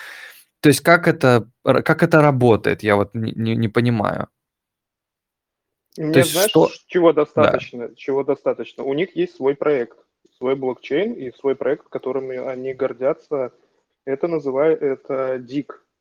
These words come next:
Speaker 2: э, Дик, по-моему, да. Мы его там
Speaker 1: Бл-
Speaker 2: среди своих называем Дик Пиг.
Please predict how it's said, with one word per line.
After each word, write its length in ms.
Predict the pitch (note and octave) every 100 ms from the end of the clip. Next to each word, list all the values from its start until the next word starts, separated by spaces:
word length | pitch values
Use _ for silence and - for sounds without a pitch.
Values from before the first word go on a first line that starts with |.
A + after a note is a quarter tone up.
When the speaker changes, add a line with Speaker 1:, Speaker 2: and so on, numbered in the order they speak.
| _
Speaker 2:
э, 260 | A#2+ A#2 A2+
Дик, 240 | B2 A#2
по-моему, 380 | - A#2 A2+ A2+
да. 200 | A2+ A#2 _ _ _ _ _ _ _ _
Мы 140 | C3+ C#3
его 200 | C3 C3+
там 260 | B2+ B2+
Speaker 1:
Бл- 180 | A#2+ C3
Speaker 2:
среди 300 | - C3+ C3+
своих 280 | - C#3+ C#3
называем 360 | C3+ C3 C3 C3
Дик 200 | C3 -
Пиг. 240 | C3 B2+